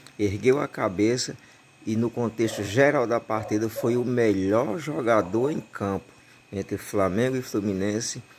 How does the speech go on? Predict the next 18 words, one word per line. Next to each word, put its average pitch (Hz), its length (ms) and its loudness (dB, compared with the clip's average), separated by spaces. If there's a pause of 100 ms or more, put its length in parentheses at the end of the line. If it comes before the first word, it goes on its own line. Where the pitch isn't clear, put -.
(220)
foi 120 320 0
o 131 60 0
Ganso. 92 460 -4 (800)
Que - 120 -10
superação, 98 880 -2 (400)
não 95 160 -10
é? 107 160 -2 (500)
Passe 107 300 0
pra 95 240 -2
gol, 104 260 2
entre 107 300 -2
outras. 90 540 -6 (160)
Cara, 110 360 2 (1300)
que 143 160 -4
passe 127 580 0
gigantesco 123 1080 0
deu 107 480 0 (420)
o 113 140 -6